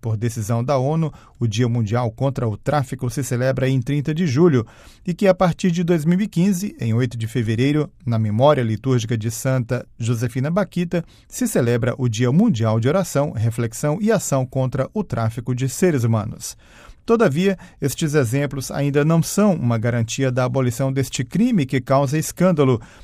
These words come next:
especialmente numa sociedade cristã, ou que pretende ser um modelo de valores iluminados e de respeito à lei e à liberdade. "Se não pusermos um fim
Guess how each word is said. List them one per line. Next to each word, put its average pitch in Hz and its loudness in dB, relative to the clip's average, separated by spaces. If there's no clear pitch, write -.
especialmente 139 0
numa 151 -2
sociedade 147 -2
cristã, 180 -2
ou 120 -2
que 131 -2
pretende 131 0
ser 123 -2
um 160 0
modelo 147 2
de 120 -2
valores 127 0
iluminados 151 0
e 190 -4
de 139 -2
respeito 147 -2
à 180 2
lei 143 -2
e 139 0
à 123 2
liberdade. 110 -2
"Se - -4
não 131 4
pusermos 120 0
um 127 0
fim 208 0